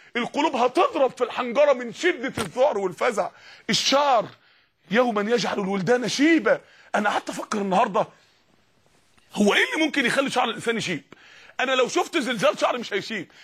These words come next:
ما مصر جالها زلزالين وما شبناش. لو في، شفت بركان شعرنا مش هيشيب، ده الناس اللي بتتحرق في البراكين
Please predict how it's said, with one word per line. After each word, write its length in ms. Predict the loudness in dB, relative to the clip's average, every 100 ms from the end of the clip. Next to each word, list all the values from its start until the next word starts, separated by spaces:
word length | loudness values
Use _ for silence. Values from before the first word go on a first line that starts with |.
| -4
ما 100 | 0
مصر 320 | 2 0 -2
جالها 260 | 0 0 -2
زلزالين 420 | -6 -4 -2 -2
وما 160 | -4 -6
شبناش. 580 | -6 -2 -2 -2 -12 -20 -20 -20 -16 -2
لو 180 | 2 2
في، 180 | 0 0
شفت 280 | 0 0
بركان 440 | -2 -2 0 0 0
شعرنا 380 | 0 0 2 0
مش 180 | 0
هيشيب، 600 | -2 0 0 0 0 -10 -20 -20 -6
ده 120 | 2 2
الناس 320 | 2 -2 -4
اللي 220 | -6 -6
بتتحرق 680 | -6 -6 -4 -2 0 0 -2
في 120 | -8
البراكين 720 | -6 -2 -2 -2 0 0 -2